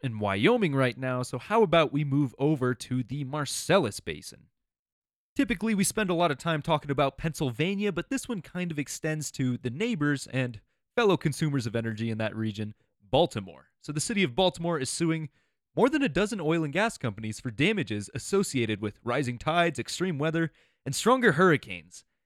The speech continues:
This is not the first time a city, county, or state has sued an oil and gas company, but the broad targeted scope raises questions of precedence. A federal district judge decided that it was okay to try Baltimore's lawsuit in state rather than a federal arena where these problems are typically sorted out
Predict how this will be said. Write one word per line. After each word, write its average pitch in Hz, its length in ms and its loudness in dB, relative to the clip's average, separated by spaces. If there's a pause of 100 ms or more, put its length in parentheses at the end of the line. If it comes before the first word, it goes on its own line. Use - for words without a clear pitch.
(220)
This 180 100 -4
is 190 100 -2
not 247 220 4
the 247 80 4
first 180 240 2
time 151 160 0
a 120 40 0
city, 170 340 0
county, 143 320 -2
or 110 60 -6
state - 340 -4
has 98 140 -14
sued 262 340 0
an 110 100 -2
oil 104 220 -4
and 101 80 -12
gas 101 260 -2
company, 98 400 -6 (420)
but 165 100 -2
the 160 60 0
broad 190 340 6
targeted 110 400 -2
scope 185 360 0
raises 98 280 -8
questions 113 420 -4
of - 120 -18
precedence. - 640 -2 (480)
A - 60 -8
federal 196 340 6
district 147 380 0
judge 123 300 0
decided 120 420 0
that 110 120 0
it 107 100 -2
was 104 200 -8
okay 160 380 2
to 131 60 -6
try 131 260 2
Baltimore's 123 520 -2
lawsuit 127 500 0 (280)
in 196 160 -2
state 101 420 -2 (280)
rather 170 260 4
than 127 140 -2
a - 40 -10
federal 196 420 2
arena 98 340 -4
where 110 160 0
these 120 180 -6
problems 135 420 -4
are 156 140 2
typically 190 440 0
sorted 101 340 -4
out 101 240 -2